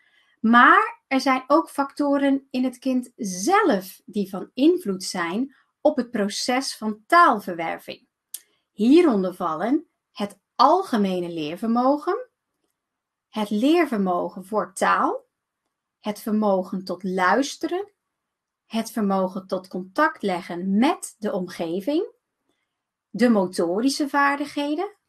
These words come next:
de mondmotoriek moet natuurlijk ook in orde zijn, en de neuroanatomische uitgangspunt. Dat is een moeilijk woord,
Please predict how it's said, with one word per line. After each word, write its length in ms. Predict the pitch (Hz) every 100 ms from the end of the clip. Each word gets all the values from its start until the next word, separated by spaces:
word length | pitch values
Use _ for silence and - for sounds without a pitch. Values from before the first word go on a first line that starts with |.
| _
de 140 | - -
mondmotoriek 720 | - 214 233 233 233 247 240
moet 380 | 247 247 254 - -
natuurlijk 480 | 220 247 247 247
ook 200 | 240 240
in 140 | 240 233
orde 220 | 233 240
zijn, 480 | 233 233 240 302 - _ _ _ _ -
en 200 | 233 214
de 140 | 196
neuroanatomische 1700 | 190 208 285 359 349 302 277 - 269 214 - 294 294 277 233 - -
uitgangspunt. 920 | 214 233 226 156 160 - - 170 170
Dat 160 | 202 190
is 120 | 208
een 140 | 202
moeilijk 460 | 196 262 370 240 220
woord, 500 | 196 220 294 339